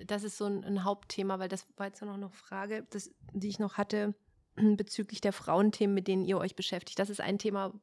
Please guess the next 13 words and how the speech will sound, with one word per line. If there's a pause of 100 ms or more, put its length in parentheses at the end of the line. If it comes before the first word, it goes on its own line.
(140)
wa-,
was
ihr
herauskristallisiert
habt,
was
Frauen
heutzutage (420)
in
der
Arbeitswelt
hauptsächlich
interessiert.